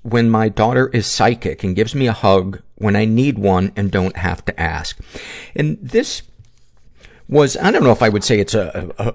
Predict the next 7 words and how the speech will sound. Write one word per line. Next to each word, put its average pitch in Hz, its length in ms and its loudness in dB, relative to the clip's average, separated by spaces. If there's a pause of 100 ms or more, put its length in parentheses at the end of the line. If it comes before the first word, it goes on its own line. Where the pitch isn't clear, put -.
a 117 60 0
red 120 340 2
flag 110 680 -2 (280)
for, 101 600 -2
for - 340 -8
me, 101 420 0 (680)
but 120 300 2